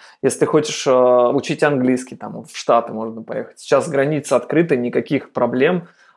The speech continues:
которые бы вот прям сильной, сильной преградой являлись, я не вижу, честно говоря. Ну, не считая ковид, конечно, то, что сейчас происходит. В целом, э,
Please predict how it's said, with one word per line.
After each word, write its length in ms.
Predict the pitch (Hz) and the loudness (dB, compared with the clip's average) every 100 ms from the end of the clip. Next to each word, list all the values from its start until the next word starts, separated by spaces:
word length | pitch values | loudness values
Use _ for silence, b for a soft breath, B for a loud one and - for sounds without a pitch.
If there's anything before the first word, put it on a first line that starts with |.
| - | -12
которые 380 | 123 143 135 123 | 0 4 4 4
бы 300 | 127 123 117 | 4 4 2
вот 240 | 113 113 | -2 -6
прям 280 | - 120 110 | -6 -6 -10
сильной, 560 | - - 139 123 117 _ b b b | -10 -4 -4 -4 -6 _ b b b
сильной 320 | - 135 123 | -6 -2 -2
преградой 560 | 117 120 123 156 170 131 | -2 -2 2 2 2 0
являлись, 440 | 120 120 113 110 | 0 0 0 -4
я 120 | 123 120 | -4 -2
не 160 | 123 | -2
вижу, 400 | 127 123 107 95 | -2 -2 -4 -14
честно 340 | - 120 - 160 | -10 -10 -10 -16
говоря. 340 | 151 117 117 | -10 -8 -8
Ну, 240 | 131 160 127 | 0 2 2
не 300 | 120 127 127 | 0 -2 -4
считая 280 | - 143 123 | 0 2 2
ковид, 320 | 123 123 117 | 2 0 -2
конечно, 380 | 113 110 - - | -10 -12 -14 -16
то, 160 | 113 | -16
что 160 | 110 - | -18 -20
сейчас 320 | - - 175 - | -20 -2 -2 0
происходит. 560 | 135 113 - 113 - b b b b - | -6 -8 -8 -8 -10 b b b b 0
В 40 | |
целом, 340 | 185 180 139 127 | 2 4 2 2
э, 300 | 120 117 | 2 0